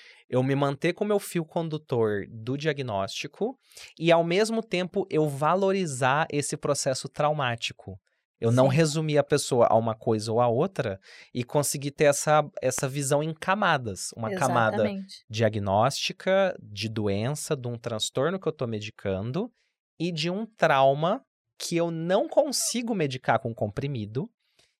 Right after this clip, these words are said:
Speaker 1: e que se eu não propor alguma forma de ajudar essa pessoa a superar isso,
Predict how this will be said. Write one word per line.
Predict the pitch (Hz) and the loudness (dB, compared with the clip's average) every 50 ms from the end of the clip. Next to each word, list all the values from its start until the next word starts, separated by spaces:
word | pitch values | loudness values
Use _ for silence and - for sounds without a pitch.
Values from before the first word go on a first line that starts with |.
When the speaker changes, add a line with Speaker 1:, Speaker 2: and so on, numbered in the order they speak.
| _ _ | _ _
Speaker 1:
e | - 147 | -4 -4
que | 143 - - | -4 -2 -2
se | 160 - - - | 0 2 2 4
eu | 190 190 | 4 4
não | 180 180 175 202 262 | 4 4 2 2 2
propor | 254 - - 220 226 233 - _ - 170 175 175 175 160 - | 0 2 4 6 6 4 4 _ 2 4 4 4 4 4 4
alguma | - 131 131 135 139 156 143 156 | 4 4 4 4 2 -2 -2 -4
forma | - - - 165 143 135 127 127 123 | -4 0 2 4 4 4 4 0 -2
de | 117 117 117 113 110 110 120 131 | -4 -6 -10 -12 -10 -8 -2 0
ajudar | 143 147 151 143 151 143 135 127 120 | 0 0 0 -2 -4 -2 0 0 0
essa | 117 - - 120 | 0 -2 -6 -8
pessoa | - - 117 - - - - 113 104 101 101 98 95 - | -6 -6 -6 -6 -6 -4 -2 -2 0 0 0 0 -2 -2
a | - 107 107 | -4 -6 -6
superar | - - - - 117 110 104 107 | -8 -10 -8 -6 -4 -2 -2 -2
isso, | 123 180 196 - - - 120 107 | -4 -4 -6 -6 -6 -8 -8 -12